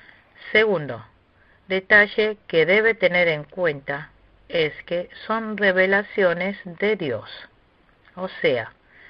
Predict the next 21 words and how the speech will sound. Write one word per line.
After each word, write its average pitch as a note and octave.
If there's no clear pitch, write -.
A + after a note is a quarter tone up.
significa A3
que E3
estas F#3
revelaciones G3+
no G3+
se B3+
busca G#3
a F3+
Dios D#3+
desde F3
el D#3
hombre, C3
sino F3
que E3
viene G3
de D#3+
Dios A3+
al D#3+
hombre D#3+
para D#3+
mostrarlo. C3